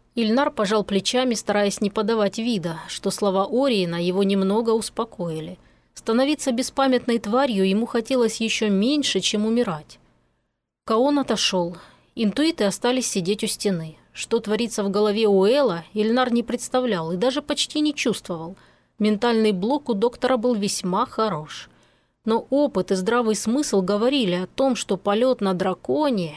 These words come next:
не совсем подходящий способ путешествия для человека с боязнью высоты. Он айрингов-то боится,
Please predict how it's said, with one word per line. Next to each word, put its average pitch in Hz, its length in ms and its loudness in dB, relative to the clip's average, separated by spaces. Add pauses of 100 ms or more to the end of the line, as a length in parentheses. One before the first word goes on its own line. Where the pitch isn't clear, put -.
(120)
не 233 120 0
совсем 262 500 0
подходящий 233 600 0
способ - 460 -2
путешествия 208 760 -2
для 196 140 0
человека 202 600 0
с 170 80 -4
боязнью 233 640 2
высоты. 226 560 -4 (560)
Он 269 260 2
айрингов-то 233 760 2
боится, 196 600 -2